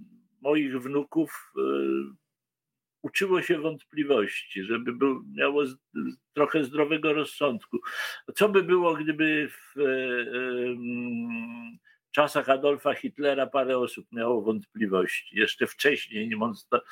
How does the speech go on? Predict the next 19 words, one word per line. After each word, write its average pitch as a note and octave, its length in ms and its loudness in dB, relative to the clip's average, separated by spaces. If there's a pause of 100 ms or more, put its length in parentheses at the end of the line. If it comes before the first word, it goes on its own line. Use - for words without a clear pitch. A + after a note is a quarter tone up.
(260)
zrobił A#2 320 2
to A2+ 140 0
wszystko - 400 0
potworne, G#2+ 640 2
co G2+ 180 2
zrobił. F#2+ 480 -2 (500)
A A2 260 2
do A#2+ 220 0
tego D3 280 2
oczywiście D3 400 -2
są C#3 160 0
potrzebne D3 420 0
wątpliwości, C#3+ 720 0
ale C#3+ 140 2
potrzebne C#3+ 500 0
są C#3+ 200 -4
też, - 360 0 (380)
e, C#3+ 260 2
mechanizmy, C#3 840 0